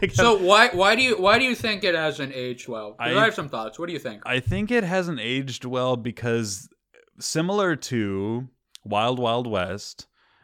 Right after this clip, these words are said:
Speaker 1: uh, which, again, I'll remind the viewers, I enjoyed. I don't know why, for whatever reason, that one triggered nostalgia baby in me. This one did not.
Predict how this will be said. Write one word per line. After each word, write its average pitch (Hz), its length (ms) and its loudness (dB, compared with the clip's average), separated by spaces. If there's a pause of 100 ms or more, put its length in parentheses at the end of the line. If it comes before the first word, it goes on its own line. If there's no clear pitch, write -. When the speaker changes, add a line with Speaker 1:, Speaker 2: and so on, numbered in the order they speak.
(160)
Speaker 1:
uh, 98 240 0
which, 113 200 -2
again, 120 360 2
I'll 107 200 2
remind 120 380 2
the 113 80 -2
viewers, 101 420 0
I 92 160 -2
enjoyed. 101 840 2
I 110 80 6
don't 147 160 4
know 139 140 4
why, 113 560 6
for 110 200 -8
whatever 127 360 2
reason, 120 460 0
that 117 180 2
one 123 180 -2
triggered 117 320 -2
nostalgia 110 500 -4
baby 110 300 -2
in 113 120 -2
me. 113 140 -2
This 104 240 -6
one 107 160 -2
did 104 120 -6
not. 95 460 -4